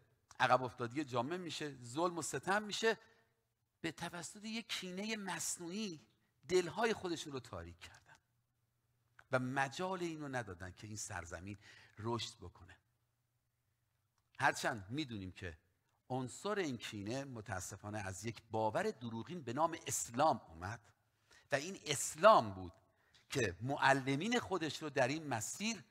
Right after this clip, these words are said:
قرار داد تا مردم رو با یک کینه‌های الکی، چیزهای دروغین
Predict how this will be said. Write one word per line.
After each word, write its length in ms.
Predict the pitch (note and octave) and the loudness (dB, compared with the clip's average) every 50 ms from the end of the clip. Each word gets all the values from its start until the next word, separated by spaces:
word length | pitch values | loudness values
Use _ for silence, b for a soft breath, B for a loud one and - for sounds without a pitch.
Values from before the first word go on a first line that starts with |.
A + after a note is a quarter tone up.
| b b b b b b - | b b b b b b 6
قرار 320 | C3+ C3 C3+ D3+ E3 E3 | 8 8 10 10 8 6
داد 300 | C3+ D3 D3 C#3 - B B B B B | 8 6 4 4 4 B B B B B
تا 140 | - B2+ B2+ | 2 2 2
مردم 540 | B2 A#2+ A#2+ A#2 A2+ A2+ A2 B2 D3 D#3 C#3+ | 4 4 4 4 4 4 2 -2 -4 -4 -2
رو 260 | B2+ C3 B2+ A2+ b b b b b b | -2 -2 -2 -2 b b b b b b
با 140 | C#3 D#3 D#3+ | 2 2 2
یک 280 | D#3+ D3+ A#3+ B3 - | 4 0 -6 -6 -4
کینه‌های 680 | - - - - D#3 D3+ D3+ D3 C#3 D3 F3+ F#3+ F#3 G3+ - - | -6 -8 -6 -4 -4 -2 -2 -4 -4 -4 -6 -4 -4 -4 -4 -4
الکی، 460 | C3+ C3+ C3 B2+ - - - D3 C3+ | -6 -6 -6 -8 -8 -8 -10 -10 -10
چیزهای 520 | - - - C#3 C3 - - E3 E3 F3 F#3 | -10 -10 -10 -10 -10 -6 -4 -4 -4 -4 -8
دروغین 760 | C#3 B2+ C3+ C#3 C3 B2+ B2+ B2 A2 - E3+ G3 E3+ B2+ | -10 -6 -6 -6 -4 -4 -4 -6 -6 -4 -2 0 0 -2